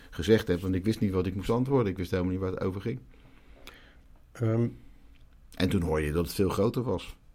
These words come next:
Speaker 1: Hè, dat twee wethouders, de grootste corruptiezaak ooit. Eh,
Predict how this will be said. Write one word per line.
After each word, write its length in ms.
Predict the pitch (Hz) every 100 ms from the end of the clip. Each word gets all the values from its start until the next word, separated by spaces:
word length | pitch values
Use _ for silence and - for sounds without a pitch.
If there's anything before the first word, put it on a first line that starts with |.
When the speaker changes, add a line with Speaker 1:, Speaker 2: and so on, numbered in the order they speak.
| -
Speaker 1:
Hè, 140 | -
dat 140 | 87 85
twee 320 | - 113 107
wethouders, 500 | 113 110 98 101 101
de 60 | -
grootste 300 | - 104 104
corruptiezaak 640 | - 101 101 92 104 90
ooit. 340 | - 92 104 - - - - - - - -
Eh, 140 | -